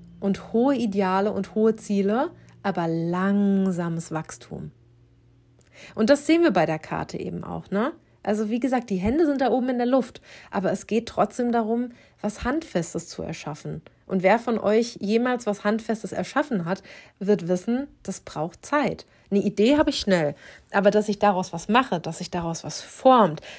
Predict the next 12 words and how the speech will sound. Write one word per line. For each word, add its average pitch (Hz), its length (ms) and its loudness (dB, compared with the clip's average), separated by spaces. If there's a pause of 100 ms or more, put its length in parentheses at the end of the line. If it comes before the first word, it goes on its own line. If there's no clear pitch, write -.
dass 185 180 -4
das - 180 -10
eine 170 180 -6
Wirkung 214 520 2
hat, 156 220 -10 (320)
dass 202 200 2
das, 185 340 -4 (180)
dass 196 220 2
ich 190 100 -2
dann 185 160 -2
am 180 120 -2
Ende 269 460 4